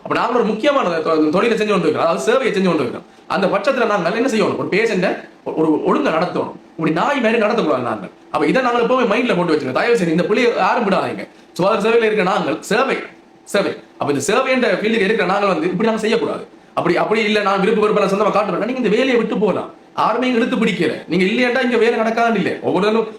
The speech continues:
ஒவ்வொரு துறைக்கும் ஆட்கள் வந்து கொண்டு இருக்கிறாங்க. கஷ்டம் இந்த வேலை, பேஷண்ட் இப்படி தான் நடத்துவேன், அப்படி இருக்க கூடாது. ஸ்ட்ரிக்டா இருக்க தான் வேணும், இல்லைன்னு நான் சொல்லல. ஸ்ட்ரிக்டா இருக்கிறது வேற, எங்களோட விருப்ப வெறுப்புல காட்டுறது வேற, பிரயோகிக்கிற வார்த்தை பிரயோகம் வேற.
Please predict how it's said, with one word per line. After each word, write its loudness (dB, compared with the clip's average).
ஒவ்வொரு 2
துறைக்கும் 0
ஆட்கள் 0
வந்து 0
கொண்டு 0
இருக்கிறாங்க. -6
கஷ்டம் -2
இந்த 0
வேலை, 2
பேஷண்ட் 2
இப்படி 2
தான் 0
நடத்துவேன், 0
அப்படி -2
இருக்க 0
கூடாது. -4
ஸ்ட்ரிக்டா -2
இருக்க 0
தான் 0
வேணும், 0
இல்லைன்னு 2
நான் 0
சொல்லல. -2
ஸ்ட்ரிக்டா 0
இருக்கிறது 0
வேற, 0
எங்களோட 0
விருப்ப 2
வெறுப்புல 0
காட்டுறது 0
வேற, 0
பிரயோகிக்கிற 2
வார்த்தை -2
பிரயோகம் 2
வேற. -4